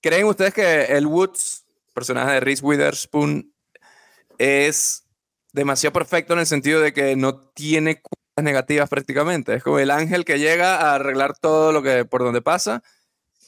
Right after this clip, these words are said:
y le falta a lo mejor un poquito de, de defectos. O su defecto es ser ingenua y con eso nos tiene que bastar.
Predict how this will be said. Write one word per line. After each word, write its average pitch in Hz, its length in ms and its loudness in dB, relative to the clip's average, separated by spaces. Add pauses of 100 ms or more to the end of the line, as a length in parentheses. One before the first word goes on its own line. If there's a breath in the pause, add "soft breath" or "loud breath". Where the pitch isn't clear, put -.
y 127 140 -4
le 127 120 0
falta 127 240 -2
a - 20 2
lo 160 80 0
mejor 139 200 0
un 143 80 -4
poquito 156 360 0
de, 120 580 0 (120)
de 117 120 -4
defectos. - 800 -4 (460)
O - 120 -2
su 127 140 0
defecto 127 300 0
es 139 60 -4
ser 143 120 -2
ingenua 143 400 0
y - 20 0
con 123 140 0
eso 131 120 0
nos 120 120 0
tiene 117 120 -2
que 117 60 -2
bastar. 113 320 -2